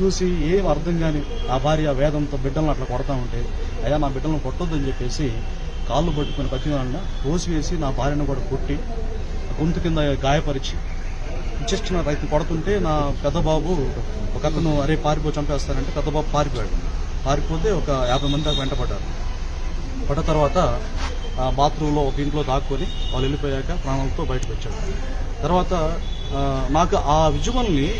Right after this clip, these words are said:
వాళ్ళ మొబైల్స్ నుంచే ఫోన్ చేస్తూ నేను ఎంతప్పటికీ ఎంత కొట్టినా గింజినా లేకపోతే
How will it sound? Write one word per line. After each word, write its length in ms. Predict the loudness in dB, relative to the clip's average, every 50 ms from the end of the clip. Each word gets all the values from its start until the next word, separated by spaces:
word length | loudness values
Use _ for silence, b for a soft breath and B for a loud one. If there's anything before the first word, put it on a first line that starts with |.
| -2 0
వాళ్ళ 180 | 2 2 2
మొబైల్స్ 500 | 2 2 2 0 0 2 2 2 2 2
నుంచే 300 | 0 0 0 2 2 2
ఫోన్ 380 | 2 0 -2 -2 0 0 0 2 2 2
చేస్తూ 300 | 2 0 0 0 0 0 0 0 -2 -2 -2 -2 -2 -2 -2 0 -2 -2 -2 -2 0 0 0 0 2
నేను 320 | 2 2 4 4 2 2 2 0
ఎంతప్పటికీ 480 | 0 2 2 2 2 2 0 0 2
ఎంత 160 | 2 0 0 0
కొట్టినా 440 | 0 0 0 0 0 0 0 0
గింజినా 480 | 0 0 0 0 0 2 2 2 2 2
లేకపోతే 500 | 2 2 2 0 0 0 0 0 0 0